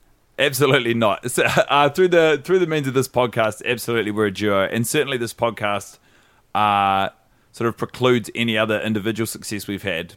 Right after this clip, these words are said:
But I would say I would still identify as a stand-up first and a podcast a second. And, um,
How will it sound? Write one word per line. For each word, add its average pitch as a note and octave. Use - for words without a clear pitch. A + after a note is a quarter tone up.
But G#2+
I G#2+
would A2
say A2
I C3+
would D3
still B2+
identify A2
as G2+
a G2+
stand-up G#2
first G#2+
and G2+
a F#2+
podcast F#2+
a -
second. D#2+
And, G2
um, F#2+